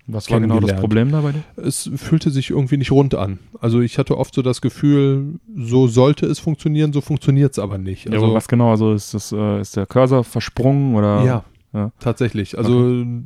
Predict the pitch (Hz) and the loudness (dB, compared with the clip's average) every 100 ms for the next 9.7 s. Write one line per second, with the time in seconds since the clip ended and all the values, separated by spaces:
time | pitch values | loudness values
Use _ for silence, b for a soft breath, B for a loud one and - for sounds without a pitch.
0 | 123 123 127 135 - 123 117 107 127 151 | -4 -2 -2 -2 -2 0 0 0 0 0
1 | 135 120 - 123 123 120 113 120 127 117 | 0 -2 -2 -2 0 0 0 -4 -4 -2
2 | 117 117 117 113 - 120 - 117 117 113 | -2 -2 -2 -4 -4 -6 -2 2 2 0
3 | 113 110 120 107 110 110 - 117 101 95 | -4 -4 -4 -4 -6 -6 -6 -4 -4 -6
4 | 95 98 - 104 101 101 104 107 117 107 | -6 -6 -6 -6 -4 -2 -2 -2 -2 -4
5 | - 98 98 98 104 107 104 101 - 107 | -4 -4 -4 0 0 0 -2 -4 -8 -8
6 | 101 107 - 95 98 110 107 _ B B | -6 -6 -4 -6 -6 -8 -12 _ B B
7 | - 110 - 110 - 101 92 - 123 113 | -6 -6 -2 -4 -4 -8 -8 -10 -8 -6
8 | 101 101 104 B B B B B - _ | -6 -6 -8 B B B B B -20 _
9 | - 107 113 95 98 - | 0 0 2 -2 -2 -4